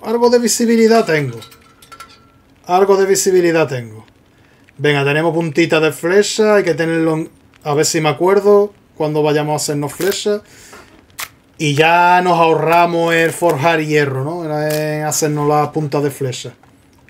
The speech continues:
Tenemos que hacernos bastante. Teníamos bastante hierro. Y en esta también hay. Así que ojete.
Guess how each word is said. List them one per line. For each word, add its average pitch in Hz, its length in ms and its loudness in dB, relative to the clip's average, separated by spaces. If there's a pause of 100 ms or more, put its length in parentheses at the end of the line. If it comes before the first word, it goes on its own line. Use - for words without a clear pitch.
Tenemos 165 260 -8
que 196 60 -4
hacernos 175 260 -2
bastante. 147 340 -4
Teníamos 151 320 -2
bastante 160 420 -6
hierro. 151 480 -2 (400)
Y 139 100 -2
en 143 80 0
esta 208 200 -2
también 202 340 -2
hay. 170 320 -6 (340)
Así 156 300 -8
que 175 120 -6
ojete. 143 360 -4